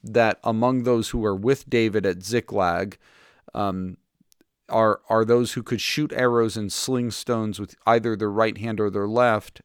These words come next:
and they, these are Benjaminite guys. Um, what's interesting about this, I think, is that, uh, in the book of Judges, chapter, uh, twenty, verse, uh, sixteen,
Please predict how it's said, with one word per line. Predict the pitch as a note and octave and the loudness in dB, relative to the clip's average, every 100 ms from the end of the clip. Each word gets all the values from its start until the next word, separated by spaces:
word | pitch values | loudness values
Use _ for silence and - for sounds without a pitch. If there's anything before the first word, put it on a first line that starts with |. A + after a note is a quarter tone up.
| _ | _
and | G#2 G#2 | -6 -2
they, | G#2 - | -2 -2
these | A#2 A2+ | -4 -2
are | G#2+ F2 | -2 -4
Benjaminite | - C3+ C3 G#2 F#2 F2+ F#2 | 0 0 0 -4 -6 -6 -8
guys. | - F2+ E2 - - - - - _ - | -4 -4 -6 -12 -18 -20 -20 -20 _ -2
Um, | A2+ A2 G2+ F2+ _ _ | 0 2 0 -8 _ _
what's | A#2 B2 D3 | -2 2 2
interesting | C#3+ C3+ D3 B2 | 2 -4 -4 -2
about | A2 G#2+ A#2 | 0 -2 0
this, | C3+ A#2 | 0 2
I | B2 A#2 | 2 2
think, | A#2 G#2 G2 - | -2 -4 -8 -8
is | A2+ G#2+ | -6 -6
that, | - G#2 G2 - _ - _ - | 0 0 0 -4 _ -20 _ -6
uh, | G2+ G2 | -2 -2
in | - D3+ | 0 0
the | B2+ | 0
book | B2 A2+ | -2 -4
of | F#2 | -10
Judges, | F#2 C3 D3 A2+ F2 D#2+ G2 - - - - - _ | -2 4 4 4 -4 -4 -6 -10 -14 -20 -20 -20 _
chapter, | - A#2+ A#2 A#2 A2 G2 G2 | -2 0 0 0 0 -2 -4
uh, | G2 F#2 | -6 -6
twenty, | - C3+ A2 A2+ G#2+ G2+ _ _ - | -6 -2 -2 -2 -6 -8 _ _ -14
verse, | G2+ A2+ G#2 - - | 0 2 2 -2 -8
uh, | - F#2 F2 F2 | -4 -4 -4 -6
sixteen, | - - - - C3+ G2 F2+ | -4 -4 -4 -6 -4 -4 -6